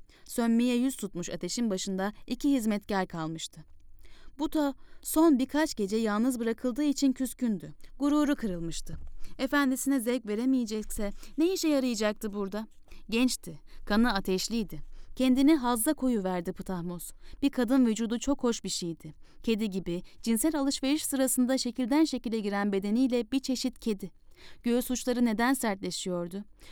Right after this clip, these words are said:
Onun için olduğu gibi kan hücumundan mı? Kadının karnında, karnının içinde, derinliğinde ne vardı? İkisi içinde garip bir sıvının fışkırmasıyla sona eren o çılgınlığın, o bir çeşit sara nöbetinin yaşanabilmesi için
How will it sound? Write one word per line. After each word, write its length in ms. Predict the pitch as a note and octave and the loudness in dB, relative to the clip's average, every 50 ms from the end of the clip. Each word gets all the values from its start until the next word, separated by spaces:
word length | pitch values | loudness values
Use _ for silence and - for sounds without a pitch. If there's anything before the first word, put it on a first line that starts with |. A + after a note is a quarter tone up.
| - - - | -14 -4 2
Onun 240 | - C4+ D#4 F#4+ F#4 | 6 6 6 6 6
için 220 | D#4+ - D4+ C#4+ | 4 4 4 4
olduğu 360 | C4 A#3+ B3 B3 A3+ C4+ C#4 | 4 4 2 4 4 4 4
gibi 320 | C4 G3 G3+ F3+ G3 G3+ - - - - - | 4 2 0 -2 0 -2 -2 -4 -8 -14 -2
kan 260 | - B3 C4+ D4+ D4 B3 | 4 6 6 6 6 4
hücumundan 640 | A#3+ F#3 G3 F#3+ F3+ F3 E3 E3 E3 E3 D#3+ D#3+ | 0 0 0 -2 0 0 -2 -2 -4 -4 -6 -6
mı? 140 | D#3+ D#3+ D#3+ D#3 - - - - - - - - - - - - - - | -6 -8 -8 -10 -14 -20 -20 -20 -18 -18 -18 -18 -18 -20 -20 -20 -18 -2
Kadının 380 | - A#3 A3 A3 A#3+ B3+ C4+ C4 | 0 2 4 6 6 6 6 6
karnında, 640 | - G#3+ G#3 G#3 G#3 G#3 G3+ G3 G3 F#3 F#3 F#3 F#3 - - - | 6 4 4 4 4 4 2 2 2 2 0 0 -2 -6 -12 -8
karnının 440 | - - A#3+ A#3+ A#3+ B3 C4 D4+ F4+ | 0 2 4 4 6 6 6 6 6
içinde, 480 | F#4 C#4+ - - B3 A3+ G#3 G#3 G#3+ G#3+ - - - | 4 2 2 2 0 2 2 0 0 -2 -4 -6 0
derinliğinde 580 | - A3+ A#3 B3 B3 A#3+ B3+ B3+ A#3+ A3+ B3 A#3 | 2 4 6 6 6 8 8 6 6 4 4 2
ne 160 | G#3+ G#3 A3+ | 2 2 2
vardı? 420 | B3+ C#4 B3+ G#3+ F3+ - E3+ E3+ - - - - - - - | 2 2 0 0 -2 -4 -8 -12 -12 -16 -20 -18 -14 -10 -8
İkisi 360 | - - B3 A#3+ - - D4+ | -2 0 0 2 4 4 4
içinde 300 | C#4 - C4 B3 A#3+ A#3 | 4 6 4 4 4 4
garip 380 | G#3 F#3+ G3+ - C#4 C#4 - | 2 2 0 0 0 0 0
bir 40 | A3 | -4
sıvının 380 | G3 - G3 F#3+ G3 G3 G3 F#3+ | -4 -2 -2 -2 0 -2 -2 -2
fışkırmasıyla 720 | - G#3 G3+ - - A3+ A3 A3 G#3+ - - C#4 C4 C4+ | -2 -4 -4 -4 -2 -2 0 0 0 0 0 0 0 0
sona 260 | A#3 - G#3+ A3+ B3+ | 0 0 -2 -2 0
eren 240 | B3+ A#3 G3+ G3+ G3 | 0 0 0 -2 -2
o 140 | - - G3+ | -2 -4 -6
çılgınlığın, 680 | - - G#3+ G3 F3+ F#3 F#3+ F#3 F3 E3+ E3 E3 F3+ F#3 - - - - | -4 -4 -4 -4 -2 -2 -2 0 0 0 0 0 -2 -2 -6 -12 -6 -2
o 160 | - C#4+ A3+ | 0 0 2
bir 60 | B3+ | 0
çeşit 380 | C4 - - C#4 - - C4 - | -2 0 -2 -2 -2 -2 -4 -4
sara 340 | - - A#3 A3 A3 B3+ D4 | -4 -2 -2 0 2 4 4
nöbetinin 500 | C4+ B3 G3 F3 F3 - - F#3 F3+ F#3 | 4 4 2 -2 -4 -4 -2 -2 0 0
yaşanabilmesi 680 | F#3 F3+ - G3+ G3+ F#3+ F#3+ G#3+ G#3+ G#3+ G#3 G#3+ - C4+ | 0 -2 -2 -2 -2 -2 0 0 0 0 0 0 -2 -2
için 280 | A3+ - - A3+ A3 | -2 0 0 -2 -2